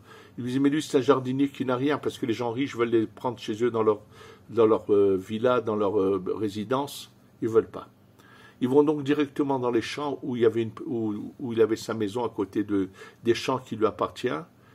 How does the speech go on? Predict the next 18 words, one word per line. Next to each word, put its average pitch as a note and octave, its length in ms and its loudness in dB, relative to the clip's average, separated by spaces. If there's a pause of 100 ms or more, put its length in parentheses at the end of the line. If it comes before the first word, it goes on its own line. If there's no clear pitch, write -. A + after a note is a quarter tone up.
(120)
en A#2 100 -8
tant A2+ 140 0
que - 140 -6
jardinier. G2+ 680 -2 (1040)
Il A#2 80 -6
vivait C#3 200 4
comme D3 220 0
beaucoup D3 260 -2
de C3 120 2
gens C#3+ 180 0
qui - 180 -8
vivaient A#2+ 340 -2
à A#2+ 100 4
côté - 340 -4
des, A2 220 2
dans A2 160 -2
les G#2+ 100 0
champs D3 380 -6